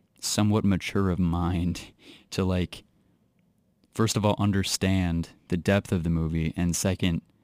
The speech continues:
to not be, like, kinda messed up <laughs> by it, I feel like. And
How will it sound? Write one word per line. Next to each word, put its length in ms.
to 100
not 420
be, 140
like, 400
kinda 220
messed 400
up 280
<laughs> 80
by 160
it, 120
I 100
feel 220
like. 300
And 580